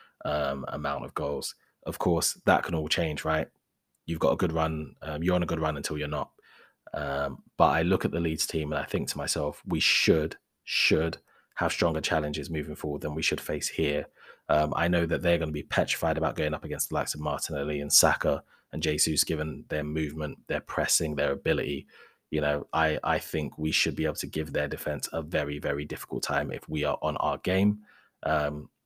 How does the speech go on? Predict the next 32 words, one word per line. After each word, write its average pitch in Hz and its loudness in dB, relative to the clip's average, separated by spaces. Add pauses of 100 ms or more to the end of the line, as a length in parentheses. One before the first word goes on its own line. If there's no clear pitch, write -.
(320)
but, 87 4
you 82 4
know, 78 2
they've 80 0
been 78 -4
chilling 80 2
at - -2
home 78 0
while 76 2
we've 80 0
been 78 -4
going 78 0
up - -4
to - -2
the 78 -2
Arctic - -4
Circle 78 0
and 71 -4
back. - -2 (380)
So 73 2 (340)
even 87 2
with 87 2
a 80 -2
rotated 80 -2
squad, - -2
we 80 -4
still 82 0
took - -4
some 82 -2
senior 78 0
players 78 -4
there. 90 2